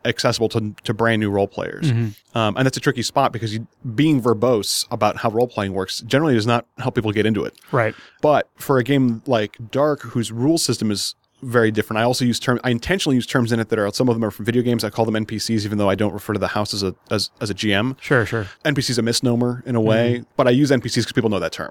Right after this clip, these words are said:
Speaker 2: Yeah.
Speaker 1: At the same time, I use the house because I'm trying to get away from G M a little bit.
Speaker 2: Mm-hmm.
Speaker 1: And the, the fact that Dark doesn't have supplements, it has expansions.
Speaker 2: Mm-hmm.
Speaker 1: So that it feels a little board gamey, card gamey.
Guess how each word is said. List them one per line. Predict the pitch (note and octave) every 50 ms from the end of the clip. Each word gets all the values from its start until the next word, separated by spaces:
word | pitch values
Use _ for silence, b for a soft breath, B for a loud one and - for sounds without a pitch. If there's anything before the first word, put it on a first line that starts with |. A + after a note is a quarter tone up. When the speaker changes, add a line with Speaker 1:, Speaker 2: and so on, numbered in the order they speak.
| _ _ -
Speaker 2:
Yeah. | - C#3 A2+ - - -
Speaker 1:
At | - A#2+
the | B2 A2
same | - C3 B2
time, | A2+ A#2+ A2
I |
use | G#2+ G#2+ G2+
the | F2+ F2
house | - - D3 C3+ G#2 A2 - -
because | - A2 - A2+ G2+
I'm | G2+ G2+
trying | - - A2 G2
to | G2
get | F#2+ G#2+
away | F#2+ F#2+ F#2
from | F#2 - G#2 F#2 F2+ F2 F2 G#2 -
G | - G2+ G2+
M | G#2 A2+
a | A#2
little | A2 A2+ A2 A2
bit. | G#2 A2 A2 G#2+ - B B B
Speaker 2:
Mm-hmm. | D#3 D#3 E3+ F#3 B B B B -
Speaker 1:
And | C#3+ C3+ B2+
the, | A#2+ A#2+
the | A#2+ A#2+ -
fact | - A#2+ A#2 -
that | A2+ G#2+ - - - B2
Dark | C3 B2+ B2 -
doesn't | C3 A2 A2+
have | G#2 A#2 G#2
supplements, | - - A#2+ - A#2 G#2 F#2+ G#2
it |
has | G#2 G#2 F#2 -
expansions. | - - - F2 F2 - - - - - - B B B
Speaker 2:
Mm-hmm. | B C#3 A#2+ A#2+ A2+ G#2+ B B B B
Speaker 1:
So | B -
that | B2 A#2+
it | A2+ A2
feels | - B2 A2
a | A2
little | A2 A2 G#2+
board | G2 G2+ G#2 A2 A2+ A2 G#2
gamey, | - A2 G2+ G2
card | F#2+ - A#2+ A#2 G#2
gamey. | G2 F2+ D2+ B1+ - -